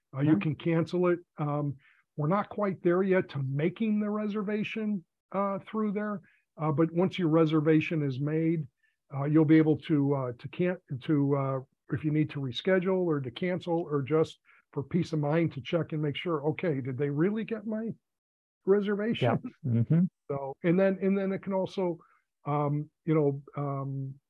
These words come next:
Speaker 1: there's a way to set up alerts as well, um, you know, so that you get a,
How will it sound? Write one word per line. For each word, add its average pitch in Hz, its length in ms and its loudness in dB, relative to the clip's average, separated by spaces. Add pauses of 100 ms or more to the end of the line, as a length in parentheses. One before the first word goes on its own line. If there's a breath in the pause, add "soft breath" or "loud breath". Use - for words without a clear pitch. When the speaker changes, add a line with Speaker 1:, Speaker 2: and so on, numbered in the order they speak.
(220)
Speaker 1:
there's 147 200 0
a 151 80 4
way 175 300 -2
to 175 140 -6
set 156 240 -2
up 139 140 -2
alerts 143 540 -2
as 120 160 -10
well, 110 460 -12 (640)
um, 131 400 -4 (120)
you 143 100 0
know, 135 80 0
so 147 160 -6
that 147 80 0
you 139 80 -6
get 139 140 -2
a, 131 140 -4